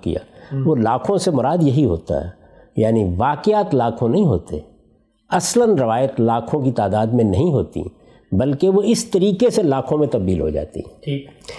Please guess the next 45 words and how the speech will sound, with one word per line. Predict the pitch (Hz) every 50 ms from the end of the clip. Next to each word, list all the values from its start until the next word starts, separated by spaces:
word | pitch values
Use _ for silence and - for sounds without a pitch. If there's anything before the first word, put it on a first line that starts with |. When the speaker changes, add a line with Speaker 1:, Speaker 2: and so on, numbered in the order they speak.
| - - - - -
Speaker 1:
तो | 131 - -
इसी | 190 - - 262 226
तरीके | - 190 143 131 110 - 120 110
से | - 123 135 202 - -
ये | 107 101 107
रवायतें | 104 110 113 117 120 117 147 147
भी | 160 156
बयान | 143 139 139 143 139
की | 139 143 131
गई | 127 135 135 123
हैं। | 120 127 127 - - - - - - -
यानी | 123 117 120 123
रिसालत | 113 104 98 - 110 113 139 170 185 185 160
माब | 151 131 127 135 151 147
सल्लल्लाहु | - 160
अलैहि | 147 139
वसल्लम | 131 - - 156 190 226 214
से | 185 - 156
सबसे | - 165 143 - - 139
पहले | - 135 135 135 127
देखना | 104 104 104 101 - 135 127
चाहिए | 117 127 117 117 113 117 160 208 214 - - - - - - - _ -
कि | - 139
ये, | 135 120 110 151 185 156 120
इससे | 139 175 - - - - - - 262
कतई | - 277 269 285 277 254
नज़र | 226 202 185 180 165
कि | - 165
उनकी | 151 143 131 147
नौइयत | 135 127 127 143 143 143 120 -
क्या | - 101 87 80
है, | 76 80 80 98 101
यानी | 101 101 98 92
वो | 92 92 107 101
सही | 92 - - 160 151 147 156 147 120
हैं, | 110 113 113
वो | 110 107 98 85
हसन | 120 127 - 156 135 113
हैं, | 110 117 117
वो | 113 104 98
ज़ईफ़ | 90 104 117 147 175 165 - 127
हैं, | 120 120 120 110 110 - - - - - 139
वो | 139
मौजू | 127 127 139 143 160 165 208 220 180
हैं, | 120 104 104 151